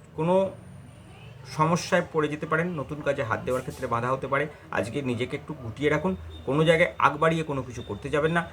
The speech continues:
কারুর কোনো জিনিসের দায়িত্ব নেবেন না, মূল্যবান সামগ্রী একটু সামলে রাখুন, নইলে কিন্তু আপনার শারীরিক সমস্যা এবং মানসিক সমস্যা দুটোই বৃদ্ধি পাবে। আর হঠাৎ বড় অর্থ বেরিয়ে যাওয়ার সম্ভাবনা, ব্যয় হয়ে যাওয়ার সম্ভাবনা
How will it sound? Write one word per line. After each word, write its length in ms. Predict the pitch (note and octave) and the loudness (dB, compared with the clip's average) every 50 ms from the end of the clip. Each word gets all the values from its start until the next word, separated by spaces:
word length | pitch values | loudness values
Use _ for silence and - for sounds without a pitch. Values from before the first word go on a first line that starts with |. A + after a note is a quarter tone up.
| - - | -2 2
কারুর 240 | A2+ A#2+ C#3+ D3+ | 2 4 4 4
কোনো 220 | D3+ D#3 D3+ C#3+ B2 | 2 2 0 0 0
জিনিসের 340 | A2+ A#2 A#2+ A#2 B2 A2+ G2 | -2 -2 -2 0 -2 0 0
দায়িত্ব 320 | G2 F#2+ A#2 - - D#3+ | 0 0 0 0 -2 0
নেবেন 200 | D#3+ D#3+ E3 D#3+ | 0 2 2 2
না, 180 | E3 E3 D#3+ - - - - | 2 0 0 -2 -6 -6 0
মূল্যবান 420 | C3+ D3 D#3+ F3+ F#3 F#3 F3+ F3 D#3+ | 4 6 8 8 8 8 8 6 4
সামগ্রী 300 | D#3+ D3 D3 D3+ C#3+ C#3+ | 2 0 0 0 -2 -4
একটু 140 | C#3 C3+ | -4 -6
সামলে 340 | B2 - A#2+ A2 C3 D3+ D#3+ | -4 0 0 2 2 2 2
রাখুন, 300 | E3 E3 E3 F#3+ G3 F3+ | 2 2 2 0 -2 -2
নইলে 180 | C#3+ A#2+ A2 G#2+ | 0 0 -2 -2
কিন্তু 300 | - A#2+ A#2 A2+ D#3 D3+ | -4 -6 -8 -6 -4 -4
আপনার 240 | A2 G#2+ - A#2 C3+ | -4 -4 -6 -8 -10
শারীরিক 440 | - - G2+ G2 A2 B2 C3+ C3+ | -8 -6 -6 -4 -4 -6 -8 -8
সমস্যা 460 | - D3+ C#3+ D3+ D#3 - - F3+ F3 - - - - - - | -6 -6 -4 -4 -4 -2 -2 -2 -2 -2 -8 -16 -14 -6 0
এবং 200 | A2 B2 C3+ C3+ | 2 4 4 4
মানসিক 360 | A#2+ F#2+ F#2+ G2+ - A2 G#2 | 4 2 0 -2 -6 -10 -10
সমস্যা 300 | - G#2+ G2 G2+ - G#2 | -8 -8 -6 -6 -6 -6
দুটোই 280 | F#2 F#2 A2 A#2 D3 C#3+ | -8 -6 -6 -6 -6 -6
বৃদ্ধি 320 | D3 D3 D3 C#3 - E3 | -6 -8 -8 -8 -4 -2
পাবে। 220 | D#3+ E3 D#3+ G3 F#3+ - - - - - | 0 0 0 0 -4 -8 -14 -14 -6 -2
আর 160 | - B2+ D3+ D#3 - - - - - - - - - - - | 0 0 0 -2 -8 -16 -20 -20 -20 -20 -20 -20 -20 -12 -8
হঠাৎ 260 | - B2+ B2+ F3+ E3+ - - - - G2 G2 | -4 -2 0 0 0 -2 -4 -14 -12 -8 -2
বড় 200 | G#2+ G#2+ A2+ D3 - - | 0 0 0 0 0 0
অর্থ 360 | - G2 F2+ - - - E3+ F3+ - - - - - - - - - - - - - - - F2+ | -2 -2 -2 -4 -6 -4 -4 -4 -4 -6 -16 -20 -20 -20 -20 -20 -20 -20 -20 -20 -20 -16 -10 -6
বেরিয়ে 360 | F2 G#2 A#2 A#2 C#3+ C#3+ B2 | -2 0 2 2 2 4 4
যাওয়ার 200 | A#2 A2+ G#2 G2 | 4 4 4 2
সম্ভাবনা, 440 | - - G2+ G#2 A2+ A#2 B2 B2 A#2 | -2 -4 -6 -6 -4 -4 -4 -4 -4
ব্যয় 320 | G2+ F2 F2 F#2+ G2+ A#2 | -4 -2 0 2 2 2
হয়ে 180 | A2 A2 G2+ F#2 | 0 0 -2 -2
যাওয়ার 180 | G2 F2 F2 | -2 -4 -6
সম্ভাবনা 460 | E2+ - F2 E2+ E2+ E2+ F2 A2 C3 | -6 -6 -6 -6 -4 -4 -4 -6 -6